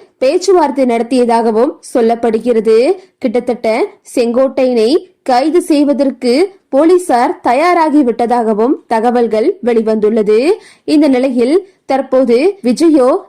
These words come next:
செங்கோட்டையனுக்காக போலீசிடம் எந்த ஒரு ஆதரவும் தெரிவிக்கவில்லை என்றும்,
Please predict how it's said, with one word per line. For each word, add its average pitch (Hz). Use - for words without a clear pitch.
செங்கோட்டையனுக்காக 294
போலீசிடம் 294
எந்த 302
ஒரு 339
ஆதரவும் 269
தெரிவிக்கவில்லை 240
என்றும், 220